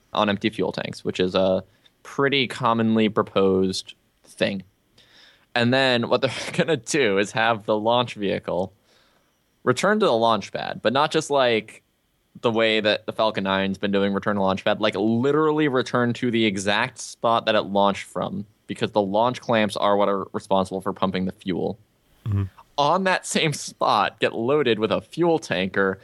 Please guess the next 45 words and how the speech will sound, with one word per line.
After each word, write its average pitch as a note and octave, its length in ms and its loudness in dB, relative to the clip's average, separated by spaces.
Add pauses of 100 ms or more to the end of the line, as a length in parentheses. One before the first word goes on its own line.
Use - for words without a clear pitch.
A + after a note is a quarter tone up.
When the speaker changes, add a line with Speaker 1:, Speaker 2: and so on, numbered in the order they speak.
(260)
Speaker 1:
immediately C#3+ 720 0
take B2+ 380 -2
back A#2+ 320 0
off G#2 420 2 (120)
with B2 180 -4
the - 80 -4
fuel C3+ 320 0
tanker G2 640 -2 (400)
Speaker 2:
Right. F2+ 220 0 (380)
Speaker 1:
to - 80 0
have C#3 100 0
the B2+ 80 0
fuel C3+ 220 0
tanker B2 320 0
refuel A2+ 420 0
it. - 20 2
And G#2 80 -2
then A2 60 2
the G#2+ 60 2
fuel C3+ 220 0
tanker B2 260 -2
is F#2+ 160 -4
also C3 400 0
reusable. G2+ 880 0
And, G2 600 2
uh, G2 260 2
depending G#2 360 -2
on G2 460 0 (100)
the G2+ 100 -6
specific G2+ 460 -4
launch G2 320 0
window F#2+ 220 0
that F#2 100 2
they're - 100 -4
targeting, F#2+ 720 -2
the, F#2 380 0
the G2 120 0
ship - 220 0
will F#2+ 60 2
have F#2 100 2
to - 60 -12
get F2 100 -2
refueled. F#2+ 600 0 (100)
Three G2+ 200 -2
to, F#2+ 60 0